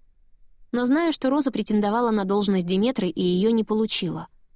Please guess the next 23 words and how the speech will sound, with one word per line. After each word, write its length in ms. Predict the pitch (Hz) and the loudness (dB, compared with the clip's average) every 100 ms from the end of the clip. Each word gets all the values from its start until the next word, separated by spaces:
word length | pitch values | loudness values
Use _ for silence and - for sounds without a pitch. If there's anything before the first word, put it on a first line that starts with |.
| _ - - - | _ -20 -16 -4
Я 180 | 233 285 | -2 0
также 280 | 294 220 214 | -2 0 0
знаю, 320 | 202 196 247 | 0 0 -2
что 180 | - 185 | -4 -4
как 180 | 180 180 | -4 -4
раз 300 | 190 240 - | -2 -2 -2
перед 220 | 220 190 | -2 0
моим 280 | 196 220 262 | 0 2 0
появлением 720 | 190 165 165 202 262 269 254 - _ - | 0 0 0 2 2 2 0 -6 _ -8
они 200 | 214 247 | 0 0
серьёзно 460 | 247 247 247 226 220 | 2 2 2 0 0
поссорились. 760 | 254 - - 160 156 151 - - - - _ _ _ - - - | -2 -2 -2 -2 -2 -6 -8 -12 -20 -20 _ _ _ -20 -14 -2
Роза 280 | 311 320 | 0 2
хотела 340 | 277 247 302 277 | 0 0 0 2
участвовать 540 | 247 - 302 254 233 | 0 -2 -2 -2 -2
в 80 | - | -2
крупном 340 | 285 285 262 - | -2 0 0 0
одноразовом 600 | 214 220 240 240 226 226 | 0 2 2 0 0 0
проекте, 520 | 254 247 175 - 170 | 0 0 -2 -4 -8
который 320 | - - 190 | -6 -2 0
запустил 440 | 180 185 190 - 240 | 0 -2 -2 0 2
мэр 220 | 208 202 | 2 2
Лондона. 540 | 202 190 160 160 160 | 0 0 0 -2 -6